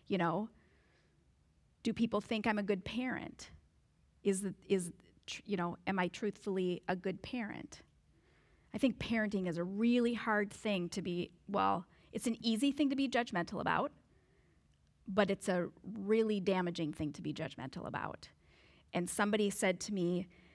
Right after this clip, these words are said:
um, years ago, when we were going through some mental health crisis with one of our kids, and I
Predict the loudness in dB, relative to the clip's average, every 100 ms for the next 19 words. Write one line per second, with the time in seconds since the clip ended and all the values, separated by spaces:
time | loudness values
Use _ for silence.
0 | -20 _ 2 4 4 0 -4 -10 _ _
1 | _ _ -20 -6 4 6 6 2 2 2
2 | 2 -2 -6 -14 -4 0 4 6 6 6
3 | 4 2 0 0 0 0 2 2 2 2
4 | -2 -4 -4 2 2 2 0 0 0 0
5 | 0 0 -8 -8 -4 -2 -2 -4 -2 0
6 | 0 -2 -6 -12 -18 -10 -2 -2 0 4
7 | 4 4 2